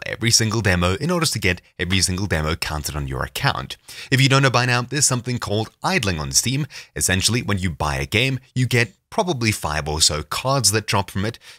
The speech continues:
which are somewhat tradable for real money through the Steam market, or you could, of course, buy or trade for more, level up your Steam account by crafting badges, burning those cards, et cetera. Anyways, long story short, you can make some money, or at least make some money back,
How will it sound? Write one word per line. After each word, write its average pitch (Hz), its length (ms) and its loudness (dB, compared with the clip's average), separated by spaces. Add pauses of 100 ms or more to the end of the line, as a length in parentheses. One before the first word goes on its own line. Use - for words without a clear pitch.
which 90 200 -2
are 80 200 -2
somewhat 90 800 4 (300)
tradable 90 440 0
for 92 260 -2
real 92 260 2
money 87 320 2
through 82 180 -4
the 76 140 -2
Steam 78 320 0
market, 180 460 2 (380)
or 123 240 2
you 110 180 -2
could, - 120 -6
of 90 120 -6
course, 78 280 -4
buy 80 320 -2
or 71 160 -2
trade 143 360 2
for 82 120 -8
more, 120 320 2 (220)
level 90 320 0
up 85 100 -2
your 76 100 -4
Steam 147 240 0
account 123 320 -2
by 78 120 -2
crafting 73 480 -4
badges, 95 420 2
burning 165 480 0
those 104 220 2
cards, - 360 -4
et 71 140 -8
cetera. 110 400 2 (440)
Anyways, 151 460 -2
long 123 180 2
story 117 260 4
short, 104 340 0 (180)
you 196 80 2
can 165 340 -2
make 165 220 -2
some 113 300 2
money, 85 260 2
or 82 100 0
at 87 120 -4
least 82 200 -4
make 85 200 -2
some 80 160 2
money 69 240 -4
back, 104 360 0